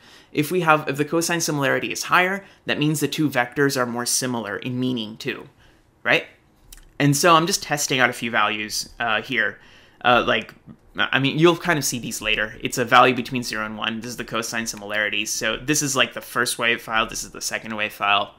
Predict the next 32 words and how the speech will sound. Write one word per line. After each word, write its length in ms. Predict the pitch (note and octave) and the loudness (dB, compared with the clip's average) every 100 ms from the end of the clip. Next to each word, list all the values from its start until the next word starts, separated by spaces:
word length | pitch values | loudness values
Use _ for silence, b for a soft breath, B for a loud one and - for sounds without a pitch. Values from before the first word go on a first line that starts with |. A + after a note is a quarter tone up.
| _ _ _ - | _ _ _ -4
And 320 | A#2 A2+ G2+ | -4 -4 -8
their 180 | A#2+ A#2+ | -6 -6
co-, 200 | A2+ A2 | -4 -6
corresponding 600 | A2 - B2 A2+ B2 A#2+ | -8 -2 0 0 -2 -4
cosine 300 | A2+ A2 G#2+ | -4 -8 -6
similarity. 540 | - A2 B2 C3 A2 - B B B | -8 -2 0 0 -2 -12 B B B
It 60 | E3+ | 6
looks 180 | A3 - | 6 4
pretty 240 | F3 E3+ | 0 2
good. 220 | F#3 A2+ | 4 2
They're 180 | A#2 A#2 | 2 -2
pretty 380 | - - E3+ E3 | -4 -2 2 2
high 220 | C#3+ C3+ | 4 4
values 440 | C#3 C3+ B2 A#2+ | 6 4 4 0
for, 320 | - B2 A#2 - - - | 0 0 0 -4 -16 -4
for 200 | C3+ A#2+ | 0 2
va-, 260 | A#2+ A#2 | 2 2
for 140 | - C3 | -2 -2
things 240 | C#3+ C3 | 0 0
that 100 | A#2+ | 0
are 40 | A#2 | -2
similar, 400 | C#3+ B2+ G#2 G#2 | -2 -2 -2 -4
like 240 | G#2 - | -6 -8
two 160 | - A#2 | -8 -8
types 260 | A2+ G#2 A2+ | -6 -8 -4
of 100 | G2+ | 2
birds 320 | D#3+ A#2 G#2 | 4 4 -2
or 140 | G2+ | -6
two 160 | - A#2 | -8 -12
types 220 | G#2+ - | -10 -10
of 100 | G2+ | -12
guitars. 560 | - - G#2+ - - | -12 -4 -4 -4 -10